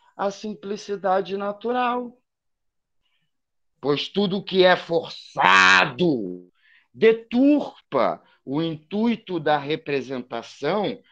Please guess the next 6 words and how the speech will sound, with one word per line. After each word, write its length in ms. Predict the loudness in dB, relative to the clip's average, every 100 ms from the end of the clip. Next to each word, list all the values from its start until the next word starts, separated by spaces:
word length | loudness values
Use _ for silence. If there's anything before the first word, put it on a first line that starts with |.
| _ _
cuja 360 | -6 -4 -2 -2
finalidade 1120 | -4 0 2 2 0 2 4 2 -2 -12 -14 _ _
era, 500 | 2 4 6 4 2
na 260 | 0 -4 -6
sua 500 | -10 -6 2 2 2
origem, 1000 | 0 -2 -2 -2 -4 -6 -8 -10 -12